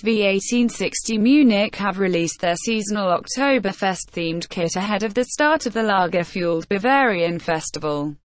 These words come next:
The Third Tier Club are known for their participation in Oktoberfest festivities,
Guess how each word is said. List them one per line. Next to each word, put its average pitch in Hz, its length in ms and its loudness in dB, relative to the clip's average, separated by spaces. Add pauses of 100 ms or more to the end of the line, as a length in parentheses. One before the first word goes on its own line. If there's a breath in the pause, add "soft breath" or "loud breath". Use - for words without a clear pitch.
(580)
The 226 100 -2
Third 226 480 2
Tier 247 320 2
Club 180 320 2
are 208 60 0
known 214 300 2
for 269 120 -2
their 240 220 2
participation 185 880 -2
in 180 140 0
Oktoberfest 196 1040 0
festivities, 180 960 -2